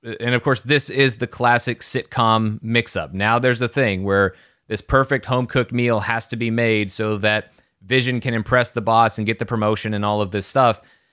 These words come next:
And this is where things just get chaotic, uh, which is appropriate for Wanda. And I think it's really fun. Deborah Jo Rupp is so good in this scene when she talks about there's no tidbits or tartlets out there, uh, ni-,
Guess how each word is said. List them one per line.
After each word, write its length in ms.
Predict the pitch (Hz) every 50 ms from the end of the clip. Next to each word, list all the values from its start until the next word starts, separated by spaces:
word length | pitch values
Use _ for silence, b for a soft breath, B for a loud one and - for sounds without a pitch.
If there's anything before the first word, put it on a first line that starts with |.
| b b b
And 420 | 117 117 120 120 113 110 107 110 - -
this 240 | 113 123 143 131 135
is 80 | 127
where 100 | 135 127
things 260 | - - 127 123 110
just 200 | 101 113 110 -
get 320 | - 117 107 104 - _ -
chaotic, 720 | - 123 110 113 120 123 127 127 127 123 113 - - - -
uh, 220 | 107 104 101 104
which 180 | 107 107 - -
is 100 | 95 98
appropriate 480 | 95 - 135 131 123 - 127 117 104
for 120 | - 117 110
Wanda. 560 | 107 110 110 113 113 113 113 113 107 98 - _ _ _ _ _ _ _ _ _ _ _ _ -
And 100 | 127 135
I 60 | 139
think 120 | 139 131
it's 120 | 120 - 120
really 160 | 117 117 113
fun. 260 | - 113 110 110 110
Deborah 300 | 127 135 143 139 139 127
Jo 240 | 101 120 123 120 110
Rupp 340 | 95 104 104 107 107 - -
is 160 | 110 104 -
so 220 | - - 117 113
good 240 | 104 95 110 110 113
in 80 | 110 107
this 160 | 110 104 -
scene 240 | - 113 113 113 110
when 80 | 104
she 100 | - 110
talks 240 | - 117 110 107 -
about 180 | 104 110 104 95
there's 200 | 104 95 90 113
no 100 | 110 104
tidbits 480 | - - - 117 107 110 113 - -
or 80 | 107 95
tartlets 640 | - - 123 113 110 - 123 120 120 - - - B B B B B B -
out 240 | - 113 117 113 -
there, 420 | 123 120 120 120 123 127 - -
uh, 220 | 104 98 98 98 101
ni-, 260 | 104 104 107 107